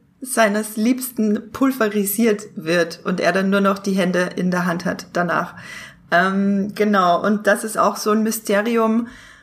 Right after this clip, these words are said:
beziehungsweise so ein groß-, die große Frage oder ein kleiner Krimi-Plot, warum A-Train das überhaupt gemacht hat, weil eben, äh, weil er auf Drogen war.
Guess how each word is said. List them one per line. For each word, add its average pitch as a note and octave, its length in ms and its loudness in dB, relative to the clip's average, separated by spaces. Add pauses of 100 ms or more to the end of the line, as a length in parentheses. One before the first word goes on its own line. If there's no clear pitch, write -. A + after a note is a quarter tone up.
(180)
beziehungsweise G3+ 680 0
so G3+ 160 -2
ein G3+ 140 0
groß-, G#3 320 -4
die G#3 100 -4
große G#3 460 0
Frage A3 720 0 (760)
oder F3 140 2
ein F3 100 0
kleiner E3+ 280 0
Krimi-Plot, G#3+ 720 -2 (100)
warum F#3+ 640 0
A-Train G3+ 480 2
das G3 240 0
überhaupt G3 320 -2
gemacht F#3 400 -2
hat, F3+ 340 -2
weil F3+ 440 2
eben, F3 440 -2
äh, E3 340 0
weil E3+ 220 0
er - 220 -2
auf - 140 -6
Drogen A3 380 0
war. G3 300 4